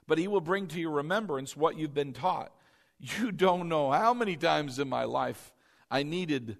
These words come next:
the Spirit of God to remind me of something. Um, as a pastor, often I, some, I,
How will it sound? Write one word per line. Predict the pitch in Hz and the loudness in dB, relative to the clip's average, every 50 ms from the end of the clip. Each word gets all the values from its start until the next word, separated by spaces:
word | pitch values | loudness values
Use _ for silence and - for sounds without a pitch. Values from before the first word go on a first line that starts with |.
| - _ _ | -14 _ _
the | - 127 | -12 -12
Spirit | - - 165 156 147 | -8 -2 0 0 2
of | 135 123 | 0 0
God | 120 135 127 123 117 117 113 - | 0 0 2 2 2 0 -2 -8
to | - 135 | -8 -6
remind | 120 123 123 127 131 139 139 139 131 | -4 -4 -2 -2 0 0 0 -2 -4
me | 120 113 110 | -6 -6 -6
of | 104 101 | -8 -10
something. | - - 120 107 104 101 - 104 95 - _ - _ _ _ _ _ _ _ _ | -8 -6 -6 -6 -8 -10 -10 -12 -12 -12 _ -20 _ _ _ _ _ _ _ _
Um, | - 113 113 110 104 98 95 95 101 _ _ _ _ - | -4 -2 -2 0 -2 -4 -8 -10 -14 _ _ _ _ 4
as | 156 165 151 131 | 4 4 4 4
a | 156 147 | 0 0
pastor, | - - - 160 170 190 214 208 - - 151 135 117 - | 0 -4 0 4 4 4 4 2 0 -2 -2 -4 -2 0
often | - 160 170 185 202 190 - - 139 110 98 92 90 _ _ _ _ _ _ _ _ _ _ _ _ _ _ - | 4 6 6 6 6 4 2 -6 -6 -6 -6 -10 -16 _ _ _ _ _ _ _ _ _ _ _ _ _ _ 4
I, | 135 143 143 139 139 131 117 - - _ _ _ _ _ | 4 6 6 4 0 0 -4 -6 -14 _ _ _ _ _
some, | - - - 190 175 170 160 - - | -12 -4 0 0 0 0 -2 -6 -2
I, | - 147 | -2 -2